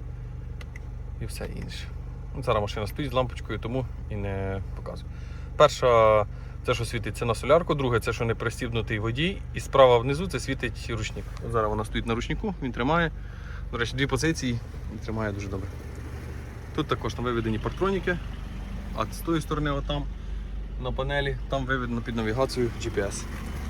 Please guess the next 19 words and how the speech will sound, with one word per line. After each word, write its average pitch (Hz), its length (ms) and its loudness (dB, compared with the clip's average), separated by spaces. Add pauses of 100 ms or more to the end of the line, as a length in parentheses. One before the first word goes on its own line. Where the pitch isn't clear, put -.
(2000)
Дивимося 110 320 -2
моторний 107 380 -2
відсік 147 300 -2 (2000)
і 104 40 -6
слухаємо, 123 460 2
як 113 100 2
працює 113 380 -2
мотор. - 260 -4 (1160)
Євро 120 220 4
п'ять 127 240 2
мотори 117 300 2
працюють 107 420 0
просто 110 320 -4
на 110 100 0
відмінно, 147 400 0 (460)
чуть 120 180 0
голосніше, 117 520 2 (500)
чим 123 100 2
бензиновий. 165 540 4